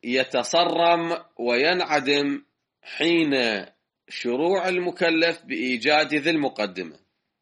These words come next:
كما بينا في الوضوء، حين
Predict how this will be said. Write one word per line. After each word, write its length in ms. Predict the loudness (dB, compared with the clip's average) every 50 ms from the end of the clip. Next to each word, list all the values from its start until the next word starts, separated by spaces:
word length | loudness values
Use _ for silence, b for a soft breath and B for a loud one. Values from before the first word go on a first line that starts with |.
| _ _ _ _ _ _ _ _ _ _ _ _ _ -6
كما 260 | -4 -2 0 0 0 0
بينا 460 | 0 0 0 0 0 -2 -2 -4 -4
في 100 | -4 -6
الوضوء، 640 | -4 -4 -4 -4 -2 -2 0 0 0 -2 -4 -6 _ _ _ _ _ _ _ _ _ _ _ _ _ _ _ _ _ _ _
حين 420 | _ -10 -4 -2 -2 0 0